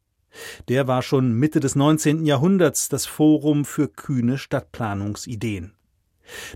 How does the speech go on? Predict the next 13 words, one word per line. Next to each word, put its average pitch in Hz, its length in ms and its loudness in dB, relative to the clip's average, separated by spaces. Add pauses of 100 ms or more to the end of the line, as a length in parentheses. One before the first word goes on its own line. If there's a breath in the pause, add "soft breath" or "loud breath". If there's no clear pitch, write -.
Der 117 240 0
einstige 143 500 0
Vereinsvorsitzende 151 1160 0
James 110 500 -4
Hobrecht 113 580 -6
etwa 123 420 -2 (420 loud breath)
legte 165 380 0
in 160 120 0
der 143 120 4
Gründerzeit 175 840 0
als 120 340 -6
preußischer 139 600 -2
Stadtplaner 147 760 -2